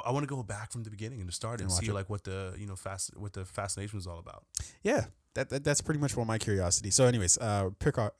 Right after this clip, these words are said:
Speaker 2: Picard is, is coming out, which, uh, is played by, uh, um, it was played by, what's his name? John, uh,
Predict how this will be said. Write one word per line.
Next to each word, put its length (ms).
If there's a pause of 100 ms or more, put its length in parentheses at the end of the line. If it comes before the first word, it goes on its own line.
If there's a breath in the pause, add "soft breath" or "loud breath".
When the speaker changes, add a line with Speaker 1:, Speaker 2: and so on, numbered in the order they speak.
Speaker 2:
Picard 360
is, 280
is 100
coming 180
out, 140
which, 240
uh, 320 (400)
is 240
played 220
by, 180
uh, 260 (840)
um, 360
it 40
was 100
played 200
by, 320 (100)
what's 160
his 100
name? 140 (1000)
John, 560 (100)
uh, 220